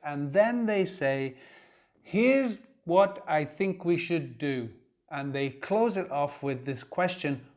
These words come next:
"What do you guys think?" And guess what the answer is? "We agree." And they will always agree. Why?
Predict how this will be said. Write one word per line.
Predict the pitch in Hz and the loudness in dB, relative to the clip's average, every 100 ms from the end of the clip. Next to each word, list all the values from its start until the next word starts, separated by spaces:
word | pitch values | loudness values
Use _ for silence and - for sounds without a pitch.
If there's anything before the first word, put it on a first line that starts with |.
| _ 113 | _ -6
"What | 123 151 156 - | 2 2 2 -4
do | 139 | -4
you | 135 135 135 151 147 | -2 -2 -2 0 0
guys | 120 127 131 131 120 - | 0 -2 0 -2 -8 -12
think?" | - 120 123 - - _ _ _ - | -10 -10 -10 -18 -20 _ _ _ -12
And | 127 120 | -8 0
guess | 156 202 202 | 4 4 4
what | 214 190 | 0 0
the | |
answer | 202 208 - 139 | 0 0 -2 -4
is? | 110 - _ _ _ _ _ _ | -4 -14 _ _ _ _ _ _
"We | 127 143 170 180 202 - | 0 4 6 4 0 -6
agree." | 135 123 117 127 120 113 - _ _ _ _ _ | -6 -4 -2 -2 -2 -6 -14 _ _ _ _ _
And | 135 139 | -6 -2
they | 143 | 0
will | 147 151 165 | 0 0 -2
always | 151 139 139 135 123 | -4 -2 0 -2 -4
agree. | 127 127 120 | -4 -4 -4
Why? | 123 151 139 | 0 4 4